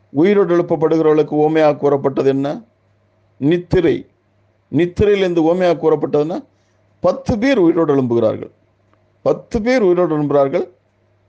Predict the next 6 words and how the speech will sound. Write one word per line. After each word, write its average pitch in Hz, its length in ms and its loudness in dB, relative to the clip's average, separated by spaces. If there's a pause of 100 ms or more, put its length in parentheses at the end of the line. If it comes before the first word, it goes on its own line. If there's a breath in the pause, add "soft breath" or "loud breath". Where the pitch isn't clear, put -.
(260)
அந்த 170 220 0
பத்து 208 400 -4
பேரும் 240 360 0 (1500)
கல்யாண 180 340 2
விருந்தை 151 260 0
புசிப்பதில்லை. 110 680 -6